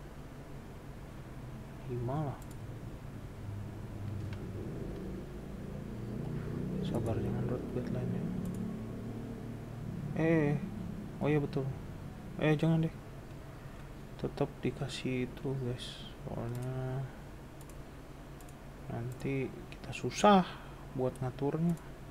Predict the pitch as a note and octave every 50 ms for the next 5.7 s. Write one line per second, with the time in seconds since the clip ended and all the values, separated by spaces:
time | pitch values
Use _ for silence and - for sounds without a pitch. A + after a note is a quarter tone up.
0 | - - - - - - - - - - - - - - - - - - - -
1 | - - - - - - - - - - - - - - - - - - - -
2 | - - - - - - - - - - - - - - - - - - - -
3 | - - - - - - - - - - - - - - - - - - D3 C#3
4 | - D3 D3 C#3+ C3 - - B2+ C3 C#3 D3 C#3+ B2+ B2 A#2+ A#2+ A#2+ A#2+ - -
5 | - - A#2+ B2 A#2+ A#2+ A#2 A#2 A#2 A#2+ B2+ C3 C3+ C3